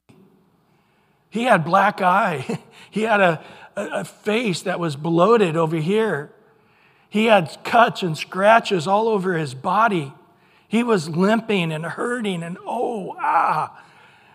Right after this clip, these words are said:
So when he got up in Thessalonica and preached the gospel, you guys know what we <laughs> looked like. We were a mess.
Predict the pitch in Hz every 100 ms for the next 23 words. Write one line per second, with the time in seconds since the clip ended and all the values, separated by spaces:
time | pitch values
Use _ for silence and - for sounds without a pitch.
0 | _ _ _ _ _ _ _ _ _ _
1 | _ _ _ _ _ _ _ _ - 220
2 | 214 262 247 240 247 240 226 233 208 -
3 | 214 233 233 202 175 220 214 - 202 156
4 | 196 208 214 - 180 147 127 - _ _
5 | _ _ _ _ _ _ _ _ _ -
6 | 165 214 240 202 156 160 214 226 160 -
7 | 185 180 160 - - - 269 262 - 269
8 | 247 175 151 143 165 226 247 131 - -